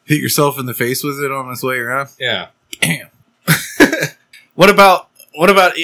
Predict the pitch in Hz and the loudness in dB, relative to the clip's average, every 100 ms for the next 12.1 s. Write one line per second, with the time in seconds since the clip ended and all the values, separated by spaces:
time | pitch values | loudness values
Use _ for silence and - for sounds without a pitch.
0 | 160 156 160 165 208 196 175 151 143 143 | -4 -4 0 2 4 2 2 0 2 2
1 | 107 101 104 135 127 101 95 104 113 110 | 2 0 0 0 0 -2 -2 0 0 0
2 | 113 139 110 139 - 165 156 139 147 139 | -2 0 2 2 4 4 2 -2 0 2
3 | 139 139 151 135 117 123 127 120 127 117 | 2 2 0 -2 -2 -2 -2 0 0 2
4 | 117 120 120 127 131 - - 117 113 107 | 0 0 -4 -6 -6 -10 -14 -12 -12 -10
5 | - 123 123 127 143 151 - 147 156 135 | -6 -6 -6 -6 -8 -8 -2 2 4 2
6 | - - 170 170 147 123 123 120 113 117 | -2 2 2 2 -2 -2 0 0 0 -2
7 | 113 127 135 156 143 147 131 127 131 120 | 0 -2 -2 -2 2 2 2 0 -2 -2
8 | - 147 135 135 117 131 127 120 147 143 | -4 -2 0 -2 -2 -2 -2 2 4 6
9 | 139 139 135 131 107 131 131 101 107 87 | 6 6 4 4 2 0 0 -4 -6 -8
10 | 101 127 117 113 110 117 113 180 226 220 | -12 -12 -8 -8 -4 -4 0 2 2 2
11 | 156 147 147 151 139 123 - - 113 110 | 2 2 0 0 2 2 0 -2 0 0